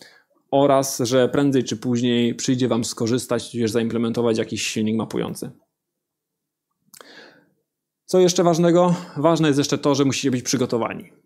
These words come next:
Musicie być przygotowani na to, że zaczniecie walczyć z problemami,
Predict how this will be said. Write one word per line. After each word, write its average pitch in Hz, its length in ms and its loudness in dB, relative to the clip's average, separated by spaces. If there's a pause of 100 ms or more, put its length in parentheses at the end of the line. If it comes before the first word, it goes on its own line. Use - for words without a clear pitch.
(220)
Musicie 135 220 -2
być 123 140 -2
przygotowani 131 540 2
na 117 220 0
to, 247 480 -2
że 127 200 -2
zaczniecie 143 680 0
walczyć 127 540 0
z 113 460 0
problemami, 117 720 0